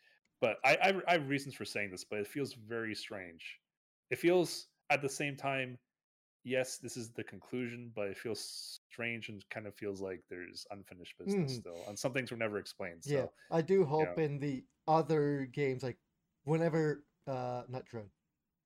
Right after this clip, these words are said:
Speaker 2: Prime four?
Speaker 1: Prime.
Speaker 2: Yeah, four? Yeah, Prime four
Speaker 1: Oh,
Speaker 2: comes
Speaker 1: Prime,
Speaker 2: out.
Speaker 1: Prime takes place between the first two games.
Speaker 2: Yes, but there's still certain elements that you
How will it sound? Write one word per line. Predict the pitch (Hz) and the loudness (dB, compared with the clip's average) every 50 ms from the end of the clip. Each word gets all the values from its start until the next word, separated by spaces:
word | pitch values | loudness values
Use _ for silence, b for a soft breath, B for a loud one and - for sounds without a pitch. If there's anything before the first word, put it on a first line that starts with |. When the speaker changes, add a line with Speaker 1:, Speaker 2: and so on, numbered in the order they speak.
| _ _ _ | _ _ _
Speaker 2:
Prime | - 156 160 165 156 156 143 | 0 2 4 4 4 2 0
four? | - - 165 165 165 170 170 170 151 - | 0 2 4 6 6 6 4 0 0 0
Speaker 1:
Prime. | 110 101 95 82 - _ _ _ _ _ _ _ _ _ _ _ _ - | 0 0 0 -2 -8 _ _ _ _ _ _ _ _ _ _ _ _ -6
Speaker 2:
Yeah, | 139 | -4
four? | 131 - 175 196 240 262 - - | -2 2 4 6 6 4 2 0
Yeah, | - 143 131 120 - _ _ _ | 0 0 0 0 -2 _ _ _
Prime | - 165 170 165 151 | 0 2 2 2 4
four | - 180 180 180 | 6 6 6 6
Speaker 1:
Oh, | 165 | 6
Speaker 2:
comes | - 151 156 175 | 6 6 8 8
Speaker 1:
Prime, | |
Speaker 2:
out. | 190 190 - - - _ _ _ _ _ _ _ _ _ _ _ _ _ _ - | 8 8 6 2 -4 _ _ _ _ _ _ _ _ _ _ _ _ _ _ 0
Speaker 1:
Prime | - 151 185 208 202 | 2 2 2 2 2
takes | - 160 139 - - | -2 -2 -2 -2 -6
place | - - 127 117 107 - | -2 0 0 0 0 -2
between | - 101 - - 117 101 | -6 -12 -12 -10 -8 -8
the | 90 | -8
first | - 107 101 - - - | -6 -6 -6 -6 -6 -12
two | 85 82 | -14 -12
games. | 87 82 82 90 - - - _ _ - | -12 -14 -14 -16 -20 -20 -20 _ _ -8
Speaker 2:
Yes, | 226 208 214 180 131 117 117 - | 0 6 6 6 6 6 2 -2
but | - 151 123 - b b b b b - | -2 -2 -2 -2 b b b b b 4
there's | - 226 233 - - | 4 6 6 4 4
still | - 233 233 226 | 8 10 10 10
certain | - - - - - - 214 220 226 220 208 208 208 202 190 - _ _ _ _ _ _ _ - | 10 6 0 0 6 8 10 10 8 6 2 -2 0 0 -2 -4 _ _ _ _ _ _ _ 6
elements | 190 190 190 190 185 185 180 185 170 - - - - - - _ _ _ _ - | 8 8 10 8 6 6 4 2 2 0 -2 -4 -4 -6 -8 _ _ _ _ 4
that | 175 165 151 - | 6 6 6 6
you | 127 127 156 180 190 196 190 190 190 185 | 2 0 2 2 2 2 0 -2 -4 -6